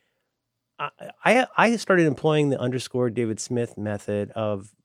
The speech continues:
um, you know, charging twice a day for, like, half hour, an hour, and it worked great. But now with two watches, I'm always charged. But here's the thing. I woke up this morning, da, da, da, da, da. I woke up this morning, I'm at, I'm at fifteen percent on a Series six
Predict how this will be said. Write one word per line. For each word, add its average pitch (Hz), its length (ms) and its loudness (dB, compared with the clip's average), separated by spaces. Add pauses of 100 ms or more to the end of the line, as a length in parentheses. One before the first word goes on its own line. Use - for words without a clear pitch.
(440)
um, 98 480 -8 (720)
you 139 80 -2
know, 113 180 0 (100)
charging 151 280 2
twice 143 200 0
a 127 40 -10
day 170 240 0 (360)
for, 135 200 -4
like, 117 220 0
half 123 200 -10
hour, 120 160 2
an 113 80 -2
hour, 127 240 -2
and 131 80 -2
it 110 80 -4
worked 117 200 -2
great. 131 360 -4
But 127 80 -4
now 113 120 0
with 110 100 -6
two 190 120 -4
watches, 170 460 -4
I'm 170 160 0
always 170 180 -2
charged. 196 380 -6
But 220 80 0
here's 220 200 0
the 220 80 -4
thing. 214 300 -6 (240)
I 269 60 2
woke 269 160 2
up 277 100 0
this - 140 -12
morning, 214 380 2 (180)
da, 165 80 4
da, 170 140 4
da, 156 120 2
da, 143 140 4
da. 139 240 0 (240)
I 160 60 6
woke 165 140 6
up 170 60 0
this 170 160 -4
morning, 240 220 2 (220)
I'm 302 100 6
at, 285 120 4
I'm 277 160 4
at 262 80 0
fifteen 262 300 -2
percent 240 440 -2
on 156 100 2
a - 20 2
Series 180 300 0
six - 220 -4